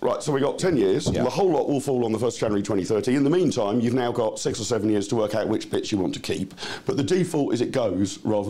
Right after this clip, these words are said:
Speaker 1: than it stays, whereas we've locked ourselves into a default
Speaker 2: Well,
Speaker 1: that it
Speaker 2: you could do
Speaker 1: stays.
Speaker 2: that. It's not a bad idea. Um, Parliament would be busy day and night.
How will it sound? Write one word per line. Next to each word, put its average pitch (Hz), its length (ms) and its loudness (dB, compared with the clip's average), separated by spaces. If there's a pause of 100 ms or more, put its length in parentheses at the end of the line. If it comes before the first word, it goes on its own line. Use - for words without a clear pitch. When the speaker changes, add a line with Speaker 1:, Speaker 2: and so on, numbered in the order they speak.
Speaker 1:
than 95 80 2
it 92 120 0
stays, - 520 -6
whereas 107 240 0
we've 117 140 2
locked 127 200 -2
ourselves 101 360 -2
into 104 240 2
a - 20 -2
default 101 380 -2
Speaker 2:
Well, 110 160 2
Speaker 1:
that 165 60 0
it 135 40 0
Speaker 2:
you 147 80 2
could 107 180 -2
do 156 120 0
Speaker 1:
stays. 196 100 2
Speaker 2:
that. 107 240 -2
It's 123 140 -2
not 151 100 0
a 110 60 -2
bad 117 180 -2
idea. 117 480 0 (300)
Um, 113 260 0
Parliament 127 460 0
would 117 140 -2
be 101 100 2
busy 104 320 0
day 110 220 -2
and 98 140 0
night. 101 420 -4